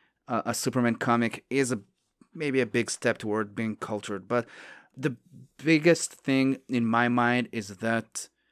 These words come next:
this just didn't stick in my head for too long. You know, I didn't keep thinking about it for a while. It did make me wanna read more comics, which is a good sign, but like, the story didn't resonate with me too much.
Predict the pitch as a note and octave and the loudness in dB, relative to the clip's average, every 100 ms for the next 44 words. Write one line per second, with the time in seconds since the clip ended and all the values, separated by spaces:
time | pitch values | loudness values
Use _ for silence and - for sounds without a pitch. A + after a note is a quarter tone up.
0 | _ _ _ _ - A2 D3 - - - | _ _ _ _ -18 -2 -2 -2 -4 -2
1 | - D#3 D#3+ D3 - - - C3 C3+ B2 | 0 2 2 2 -2 -2 4 4 4 2
2 | A2+ G2 A#2 A2+ F2+ - _ - - G2+ | 2 0 0 -2 -4 -18 _ -14 -8 -8
3 | - A#2 A2 G2 D2+ - G2 A2+ B2 C3 | -2 2 4 2 0 -8 -4 2 4 6
4 | D3+ D#3 - C3+ - - B2 B2 G#2 G#2 | 4 2 -2 -4 -4 -4 0 0 2 2
5 | G2 - G2 F2+ G2 E2 G1+ - - - | 0 -2 -2 0 0 -2 -6 -16 -20 -8
6 | C#3 B2+ F#3+ G3 F#3+ F#3+ D3 D3+ C3+ C3+ | 0 6 6 6 2 2 4 6 8 8
7 | A#2+ A#2+ A2+ - A#2 A#2+ D#3 F#3 - - | 6 4 4 -2 0 2 2 -2 -8 -10
8 | _ - A2 G2+ F2+ A2+ D3 - F#3+ G3+ | _ -10 -8 -8 -4 0 0 2 2 2
9 | - _ C3 B2+ B2 - _ _ - C3 | -6 _ 4 4 4 -4 _ _ -4 0
10 | B2 B2+ - - B2+ C3 A2+ A#2+ A#2 A2+ | 2 0 -4 2 6 6 6 4 4 2
11 | G#2+ A2 A2+ A2 A2 A#2 A2+ - A#2+ A2+ | 2 0 2 0 0 0 0 0 2 4
12 | A2 A2 - | 2 0 -4